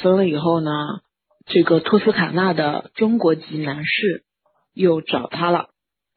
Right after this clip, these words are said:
这个中国籍男士其实一直就认识他，也一直在展开追求，但是他虽然没有明问，但是这个中国籍男士是知道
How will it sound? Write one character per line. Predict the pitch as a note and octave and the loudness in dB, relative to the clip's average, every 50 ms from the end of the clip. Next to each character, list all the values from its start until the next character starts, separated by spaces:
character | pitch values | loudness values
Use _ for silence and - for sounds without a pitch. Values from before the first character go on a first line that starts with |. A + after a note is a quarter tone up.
| _ _ _ _ | _ _ _ _
这 | - B3+ | -2 4
个 | B3 A3+ | 4 4
中 | - C#4+ D4+ D#4 | 4 2 2 2
国 | D4 B3 | 2 2
籍 | - A3+ | 2 0
男 | G#3+ F3 D3+ E3 | 0 0 0 -2
士 | F#3+ - A3 | -4 -4 -8
其 | G3+ - | -6 -4
实 | F#3 F#3 | -2 0
一 | F#3+ - - B3+ A#3 | 0 0 2 0 0
直 | G3 F3 F3 | 0 0 0
就 | G3 F#3+ G3 | 2 2 4
认 | A3+ C#4 C4+ A3+ | 4 4 2 2
识 | - - D#3 | 0 -8 -12
他， | - - E3 D3+ C#3 - _ _ _ _ _ _ _ _ _ _ | -12 -12 -12 -12 -14 -14 _ _ _ _ _ _ _ _ _ _
也 | - F3+ | 2 4
一 | F3 D#3+ - - A#3+ G3+ | 4 4 6 4 2 2
直 | F3+ F3 | 2 2
在 | F3+ G3+ F#3+ | 4 4 2
展 | F3 - D#3+ D3 - | 2 0 -4 -4 -4
开 | - - F#3 F3+ | -4 -2 -2 -2
追 | F3 - G#3 G#3 G#3+ | 0 2 2 2 2
求， | G3+ - - - - - _ _ _ _ _ _ _ _ _ _ _ _ | 0 -4 -8 -8 -10 -10 _ _ _ _ _ _ _ _ _ _ _ _
但 | - B3 B3 B3 A#3+ | -2 2 4 4 2
是 | - - A3 G3+ G3 G3+ - - _ _ | 4 4 6 6 6 4 -2 -12 _ _
他 | - C#4 B3+ | 0 2 2
虽 | C4+ - C#4+ | 4 4 4
然 | C4 A#3+ | 4 6
没 | G#3+ G#3+ | 4 4
有 | A3 G#3 | 4 4
明 | F#3 D#3 D3+ D3+ D3+ E3+ | 2 2 0 -2 -4 0
问， | D#4+ - C4+ A#3+ G3 G3 - _ _ | 2 2 2 2 0 -4 -10 _ _
但 | - A3+ | 0 0
是 | A3+ - | 0 2
这 | A3 A#3 | 2 4
个 | A3+ A3 G#3 F#3+ | 4 6 4 2
中 | G3 - B3+ B3+ | 2 2 0 4
国 | A#3+ A3 F#3+ | 4 4 4
籍 | F#3+ G3+ F#3+ | 4 2 0
男 | F3 D#3 D#3+ | 0 -2 -4
士 | F3 - G3+ | 0 0 0
是 | G3 - G3+ | 0 0 -4
知 | F#3+ - - A3+ A3+ | -4 -2 -2 0 0
道 | C4 | 0